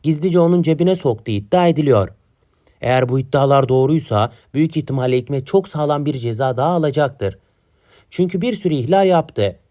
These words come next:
Hele ki yarışma alanlarına dışarıdan yemek gömmesi, sonra sürünerek gidip o yemekleri çıkartıp yemesi gerçekten çok efsaneydi.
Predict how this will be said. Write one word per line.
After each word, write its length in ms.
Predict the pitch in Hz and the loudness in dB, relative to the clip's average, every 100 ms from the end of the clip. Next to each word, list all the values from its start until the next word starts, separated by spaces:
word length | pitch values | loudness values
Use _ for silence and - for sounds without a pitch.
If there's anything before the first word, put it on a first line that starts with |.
| _ _ _ | _ _ _
Hele 400 | _ - 175 190 | _ 0 2 2
ki 140 | 175 147 | 2 2
yarışma 460 | 139 147 - 180 | 2 2 0 2
alanlarına 600 | 170 170 175 151 123 104 | 2 2 0 0 0 -2
dışarıdan 420 | 104 104 143 151 147 | -4 -4 -4 -2 -2
yemek 400 | 107 113 160 - | -2 -2 -2 -2
gömmesi, 640 | 113 98 95 95 107 131 - _ | -2 -2 -6 -6 -6 -6 -12 _
sonra 260 | - 165 | -4 -2
sürünerek 540 | 170 - 151 185 175 135 | -2 -4 -2 0 0 -2
gidip 240 | 131 110 | -6 -2
o 80 | 123 | 0
yemekleri 440 | 151 160 160 123 | 2 0 0 -2
çıkartıp 500 | 113 - 139 135 - | -2 -4 -2 -2 -2
yemesi 360 | 120 120 107 160 | 0 0 -2 -2
gerçekten 600 | 160 185 170 127 - 180 | 2 2 0 -4 -2 -4
çok 260 | 180 175 160 | -2 -4 -2
efsaneydi. 720 | 135 - 123 110 107 95 | -4 -2 -2 0 -2 -4